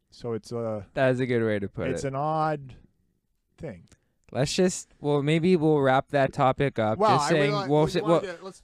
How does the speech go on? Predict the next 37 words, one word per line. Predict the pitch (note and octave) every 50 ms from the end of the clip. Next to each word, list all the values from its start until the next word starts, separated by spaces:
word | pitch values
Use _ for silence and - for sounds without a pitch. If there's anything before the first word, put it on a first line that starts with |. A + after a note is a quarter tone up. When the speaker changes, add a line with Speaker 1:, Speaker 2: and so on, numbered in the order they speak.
| _
Speaker 1:
go | - G#3+ G3+
more | F3+ F3+ F3
fun | D3 - - G3 F#3 E3+ C#3+ B2+
and | B2+ B2
pretend | B2 B2+ - D#3+ D#3 C#3+
we're | C#3+ C#3+ C#3
on | C#3 C#3 C3+
the | B2 -
squad | - - - C#3+ C3+ B2+
Speaker 2:
well, | F3 F3+ F3 F3
we'll, | E3 E3+ F3 E3+ E3+
Speaker 1:
now. | D#3+
Speaker 2:
we'll | E3 E3+ E3+
say | - - F3+ E3+ E3+ F3 D#3+
congratulations | - E3 D#3+ D#3 D#3+ D#3 F3+ G3 G3 F#3+ F3+ E3+ E3 - - F3+ F#3 F3+
to | - G3
Steve | G3+ - - D3+ C3+ C3 C3+ C3+
and | B2+ C3+ C#3 D3+
the | D3+
squad. | - - - C3+ A#2 G#2 G2 F#2+
Speaker 1:
And | - E3
the | E3+
squad. | - - - - - G#3 E3+ C#3 - E3 D#3
Good | D3 F3+ F3
work, | F3+ F3+ F#3 F#3 -
squad. | - - - E3 D#3
Speaker 2:
Congratulations | C#3 C3 B2+ D#3 D3+ E3 F#3 G3+ F3 F#3+ F#3+ F#3+ F3 F3+ E3+ - F#3+ F3+ F3+ F#3+ - -
to | - G#3+
Lightskin. | G3+ F#3+ F3+ D#3 C3+ B2+ - - - C3 A#2+ A#2 B2 C3+ D3 D#3+
Speaker 1:
'Cause | D#3 F3 E3+ E3+
she | - - - F3 F#3+ G3 G#3
clearly, | F#3 - - F3 F3+ F3 F3 E3+ E3+ E3+
this | D#3 D3+ C#3+ B2+ -
was | D#3+ E3+ E3
her | G#3 A#3+ A#3+
fantasy. | - - A3+ G#3 G3+ F#3+
Speaker 2:
They. | F3 E3+ E3 D#3 D#3 D#3 E3 F3+ G3 A3+ A#3+ G#3+ -